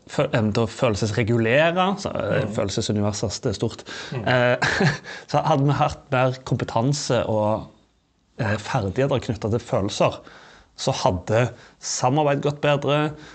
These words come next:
Speaker 1: eh, utviklingsprosesser hadde gått bedre, endringsprosesser hadde gått bedre, beslutninger i organisasjoner hadde blitt bedre, man hadde tatt bedre strategiske beslutninger, eh,
Speaker 2: Produktet hadde blitt bedre, fått høyere kvalitet, folk hadde vært mer fornøyde.
Speaker 1: Absolutt.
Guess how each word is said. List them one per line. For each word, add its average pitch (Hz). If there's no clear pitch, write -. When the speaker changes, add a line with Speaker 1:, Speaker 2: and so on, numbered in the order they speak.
Speaker 1:
eh, 98
utviklingsprosesser 147
hadde 135
gått 139
bedre, 135
endringsprosesser 127
hadde 131
gått 135
bedre, 135
beslutninger 135
i 113
organisasjoner 156
hadde 156
blitt 147
bedre, 147
man 123
hadde 95
tatt 98
bedre 98
strategiske 156
beslutninger, 151
eh, 104
Speaker 2:
Produktet 143
hadde 135
blitt -
bedre, 139
fått -
høyere 107
kvalitet, 110
folk 110
hadde 104
vært 98
mer 95
fornøyde. 139
Speaker 1:
Absolutt. -